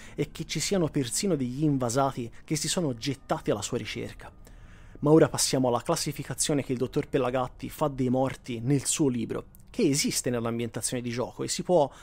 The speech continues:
clandestinamente consultare, appunto il Sine Requie. Il primo tipo di morto, Homo Mortus Larvalis, o larva.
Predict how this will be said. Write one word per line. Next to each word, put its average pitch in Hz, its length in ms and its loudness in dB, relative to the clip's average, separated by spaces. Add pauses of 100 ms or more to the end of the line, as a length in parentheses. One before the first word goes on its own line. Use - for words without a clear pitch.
(180)
clandestinamente 151 1080 0
consultare, 120 800 -4 (220)
appunto - 540 -4
il 175 140 -4
Sine 135 260 2
Requie. - 400 -8 (1200)
Il 143 140 -6
primo 214 240 2
tipo 190 200 -4
di 165 100 0
morto, - 460 -6 (600)
Homo 151 200 8
Mortus 156 560 2
Larvalis, 123 840 -4 (100)
o 147 100 0
larva. 123 520 -2